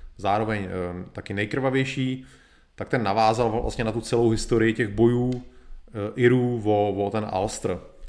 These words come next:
Takže vlastně, eh, nešlo jenom o nějakou krátkou epizodu, ale v podstatě jednalo se o pokračování boje,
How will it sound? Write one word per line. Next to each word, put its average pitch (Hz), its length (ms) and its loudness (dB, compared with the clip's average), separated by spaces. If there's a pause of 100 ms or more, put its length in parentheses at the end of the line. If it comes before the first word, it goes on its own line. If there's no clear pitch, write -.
(280)
Takže 101 260 -2
vlastně, 107 300 -2
eh, 110 460 -6
nešlo 107 320 0
jenom 117 160 0
o 110 40 0
nějakou 113 400 0
krátkou 110 480 2
epizodu, 113 540 2
ale 107 100 0
v - 40 -8
podstatě 110 320 -4
jednalo 110 240 0
se 131 140 -4
o 117 120 -2
pokračování 120 840 -2
boje, 104 440 2